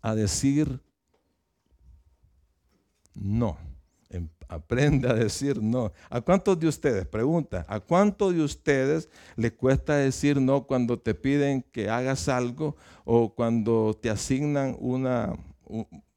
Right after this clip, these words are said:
una actividad o cuando miras que alguien necesita ayuda? ¿A cuántos de ustedes les cuesta decir no cuando te piden eso?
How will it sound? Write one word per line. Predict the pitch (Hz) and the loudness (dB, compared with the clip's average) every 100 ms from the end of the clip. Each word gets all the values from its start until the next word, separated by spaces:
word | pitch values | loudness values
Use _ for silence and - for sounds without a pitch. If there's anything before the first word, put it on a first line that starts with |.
| _ | _
una | 104 117 123 | -8 -4 -4
actividad | 113 117 98 87 92 113 220 196 _ _ _ | -6 -6 -4 -4 -2 -4 -6 -10 _ _ _
o | - 107 107 | -6 -2 -4
cuando | - 98 98 | -4 -4 -2
miras | 98 123 127 | -2 -2 -4
que | - 117 | -4 -4
alguien | 104 104 113 127 120 104 | -2 -4 -4 -4 -2 -2
necesita | 101 92 127 - 110 | -2 -4 -6 -6 -6
ayuda? | 113 104 | -4 -4
¿A | |
cuántos | 95 151 165 156 | -6 -10 -8 -6
de | 139 | -6
ustedes | 131 - 135 131 | -8 -8 -8 -6
les | 120 | -8
cuesta | - 120 - 104 | -8 -10 -8 -10
decir | 98 - 101 | -10 -6 -4
no | 101 107 - | -4 -6 -8
cuando | 98 98 87 | -8 -8 -8
te | 87 | -12
piden | 80 92 87 85 | -10 -10 -8 -8
eso? | 80 - | -10 -18